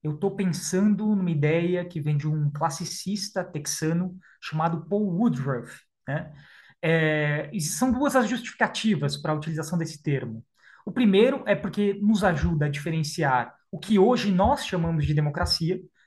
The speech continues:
né, que tem muito mais que ver, aliás, eu acho que teria somente que ver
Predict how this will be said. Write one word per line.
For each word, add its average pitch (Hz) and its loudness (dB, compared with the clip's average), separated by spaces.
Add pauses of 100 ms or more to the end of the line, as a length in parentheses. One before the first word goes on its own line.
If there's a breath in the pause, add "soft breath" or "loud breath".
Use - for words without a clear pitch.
né, 175 -2
que 175 -10
tem 190 0
muito 208 4
mais 185 2 (160)
que 185 -4
ver, 147 2 (380)
aliás, 151 2
eu 165 2
acho 170 0
que 180 -12 (160)
teria 180 2
somente 254 4
que 170 -2
ver 143 0